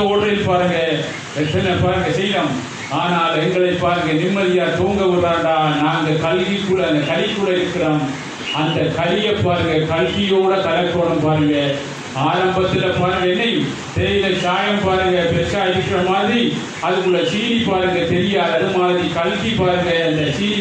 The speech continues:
மாதிரி, சுகர் மாதிரியும், தேயிலை சாயம் பாருங்க என்ன, என்ன கறி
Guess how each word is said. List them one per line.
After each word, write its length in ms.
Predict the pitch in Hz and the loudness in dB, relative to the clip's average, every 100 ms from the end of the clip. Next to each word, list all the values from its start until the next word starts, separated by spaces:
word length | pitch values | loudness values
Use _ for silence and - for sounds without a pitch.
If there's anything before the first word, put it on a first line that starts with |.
| 185 | 0
மாதிரி, 360 | 170 160 156 156 - - - | 0 0 0 0 -2 -8 -6
சுகர் 340 | 156 180 180 165 | -2 0 0 0
மாதிரியும், 440 | 156 147 143 139 135 - - - - - - - | 0 0 0 0 -2 -6 -10 -10 -12 -10 -10 -4
தேயிலை 400 | 156 185 190 180 170 175 | 0 0 2 0 0 -2
சாயம் 360 | 190 202 190 180 | 0 0 0 0
பாருங்க 280 | 180 175 165 | 0 0 0
என்ன, 140 | 208 262 131 127 - - - - - - - - - - - - - | 0 0 -2 -4 -8 -12 -12 -14 -14 -14 -14 -12 -12 -12 -12 -10 -4
என்ன 100 | 190 220 175 135 127 - - 165 | -2 0 0 -2 -4 -8 -8 -4
கறி 240 | 190 | -2